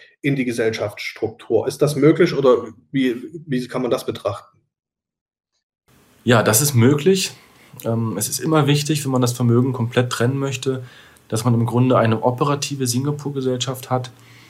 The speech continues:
Speaker 2: Ähm, und daran halten zum Beispiel jeweils eine weitere Singapur-Gesellschaft fünfzig Prozent der Anteile,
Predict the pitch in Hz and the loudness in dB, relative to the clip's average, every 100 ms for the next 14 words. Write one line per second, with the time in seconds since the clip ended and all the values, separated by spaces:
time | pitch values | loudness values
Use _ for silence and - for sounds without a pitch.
0 | - - - 113 107 107 113 107 117 104 | -20 -20 -6 -2 -2 -2 -2 0 2 2
1 | 104 113 110 107 - 98 104 107 110 104 | 0 -2 0 -2 -2 -4 0 0 -2 -6
2 | 98 98 123 135 147 135 120 127 123 123 | -4 0 0 0 -2 -2 0 -2 -4 -4
3 | 127 120 117 117 120 123 120 - - - | -4 -2 -2 -4 -6 -6 -6 -8 -14 -10
4 | 120 117 117 113 120 117 113 113 | -4 -4 -4 -6 -6 -4 -2 -2